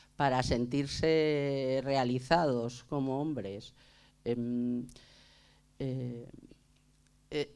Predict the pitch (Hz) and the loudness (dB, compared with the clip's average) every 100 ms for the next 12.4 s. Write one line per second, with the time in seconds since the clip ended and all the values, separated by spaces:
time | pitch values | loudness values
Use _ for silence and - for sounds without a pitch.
0 | _ 170 175 170 175 190 196 196 - 165 | _ 4 8 8 8 6 4 4 0 -2
1 | - 151 135 139 127 127 123 120 120 - | -2 -2 -2 0 0 2 2 0 -4 -4
2 | 135 123 120 117 117 113 110 107 69 50 | -2 0 0 0 -2 -4 -4 -6 -8 -12
3 | - 50 50 - - 143 - 156 175 - | -16 -18 -18 -18 -4 -4 2 4 4 4
4 | 226 214 147 139 131 127 127 123 120 - | 0 2 0 2 2 4 4 4 2 0
5 | 127 127 123 120 123 123 117 120 120 147 | 0 0 0 0 0 -2 0 -2 0 4
6 | 151 143 123 131 127 127 131 123 120 117 | 6 6 4 2 0 0 0 0 0 0
7 | 131 151 170 190 175 135 139 139 135 139 | 2 0 0 -2 0 0 2 2 2 0
8 | 131 123 143 170 233 254 - 131 127 120 | -2 0 0 0 -2 -4 -6 -4 -4 -4
9 | - 127 131 143 - 127 127 139 143 147 | -6 -4 -2 -2 -4 -4 -4 -4 -6 -4
10 | 175 - 156 160 156 156 160 - 143 - | -6 -6 -4 -2 0 -2 -2 -2 -2 -2
11 | 151 165 156 151 156 147 147 147 - 185 | -2 -2 -2 -2 -2 -2 -4 -6 -2 -2
12 | 180 160 180 | 0 0 -2